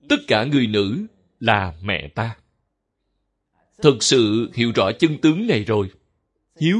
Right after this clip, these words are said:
tâm này sẽ được mở rộng ra đến tất cả các chúng sanh. Cho nên, chúng ta tu đạo, học Phật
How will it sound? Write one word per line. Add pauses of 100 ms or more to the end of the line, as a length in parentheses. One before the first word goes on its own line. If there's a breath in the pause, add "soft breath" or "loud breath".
(140)
tâm
này (380)
sẽ
được
mở (120)
rộng
ra
đến (100)
tất
cả
các
chúng
sanh. (2500)
Cho
nên, (340)
chúng
ta (100)
tu
đạo, (240)
học
Phật